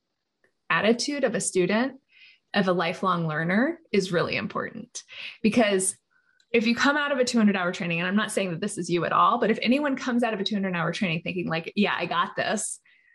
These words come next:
<laughs> you know, I really, I really, I, I kinda, I kinda have the essence of yoga in my back pocket,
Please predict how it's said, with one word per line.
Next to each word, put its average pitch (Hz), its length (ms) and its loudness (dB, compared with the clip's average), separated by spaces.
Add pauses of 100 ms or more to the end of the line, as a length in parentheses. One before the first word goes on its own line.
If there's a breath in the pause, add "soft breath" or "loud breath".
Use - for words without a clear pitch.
(320 soft breath)
<laughs> - 280 2
you 269 220 6
know, 185 80 2
I 165 160 0
really, 175 420 0 (380 loud breath)
I - 60 0
really, 208 400 4 (120)
I, - 80 -10 (300 loud breath)
I 240 40 -6
kinda, 240 440 0
I - 60 -8
kinda 254 260 0
have 220 200 -2
the 185 140 0
essence 190 360 -4
of 180 100 -2
yoga 180 280 2
in 170 100 0
my - 100 -6
back - 260 -8
pocket, - 540 -2